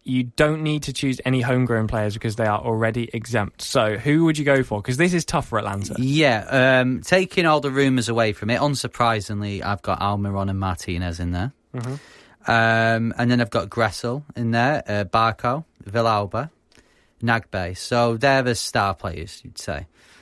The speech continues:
Speaker 2: I've put Guzan in there.
Speaker 1: Really?
Speaker 2: Yeah, because Guzan in M L S is a good goalkeeper for me. He doesn't make that many mistakes.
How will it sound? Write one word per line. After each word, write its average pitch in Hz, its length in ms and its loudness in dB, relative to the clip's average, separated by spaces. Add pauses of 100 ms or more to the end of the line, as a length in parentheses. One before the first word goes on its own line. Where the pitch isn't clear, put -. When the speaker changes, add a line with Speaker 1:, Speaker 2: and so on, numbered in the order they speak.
(760)
Speaker 2:
I've 160 160 2
put - 260 2
Guzan 165 480 2
in 107 140 -2
there. 98 380 -4 (140)
Speaker 1:
Really? 135 520 2
Speaker 2:
Yeah, 151 440 4
because 180 640 0 (480)
Guzan 202 640 2 (160)
in 151 160 0
M 147 160 2
L 139 80 4
S 127 280 0 (840)
is 156 160 2
a 151 40 0
good 139 200 0
goalkeeper 107 520 -2
for - 160 -14
me. 98 140 -4
He 101 40 -4
doesn't 131 300 -2
make 123 180 0
that 110 160 0
many 107 180 -6
mistakes. 98 480 -4